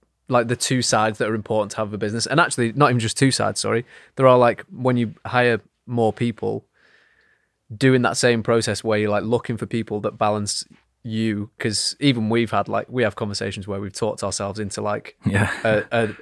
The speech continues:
Speaker 1: a decision that isn't the best one. Like, finding people that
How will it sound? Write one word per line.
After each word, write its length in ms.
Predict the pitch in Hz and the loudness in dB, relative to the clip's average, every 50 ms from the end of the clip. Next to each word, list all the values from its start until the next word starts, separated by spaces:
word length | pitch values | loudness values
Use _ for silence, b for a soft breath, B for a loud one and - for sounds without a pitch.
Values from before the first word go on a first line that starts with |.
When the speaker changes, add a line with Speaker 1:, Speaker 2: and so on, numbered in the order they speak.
| 131 120 | -2 -2
Speaker 1:
a 40 | |
decision 460 | 107 113 113 - - 123 107 117 113 107 | 0 0 0 0 0 0 0 0 -2 -2
that 120 | 107 - | -2 -2
isn't 200 | - 107 107 98 | -2 -4 -4 -6
the 60 | - 98 | -6 -2
best 240 | 110 104 - - | -2 -2 -2 -2
one. 320 | 113 107 104 98 101 110 - B B B B B B B B | -2 -2 -2 -2 -4 -8 -12 B B B B B B B B
Like, 420 | 120 110 104 104 101 - - - _ _ _ _ | 2 2 4 2 0 -6 -12 -20 _ _ _ _
finding 380 | - 139 131 135 135 131 127 117 | 2 4 4 4 4 2 0 -2
people 600 | - - 123 117 - - 113 110 107 104 104 - - _ _ _ _ _ - | -2 -4 -4 -4 -2 -2 0 0 0 0 -2 -4 -10 _ _ _ _ _ 0
that 300 | 113 110 107 104 - | 2 2 2 2 0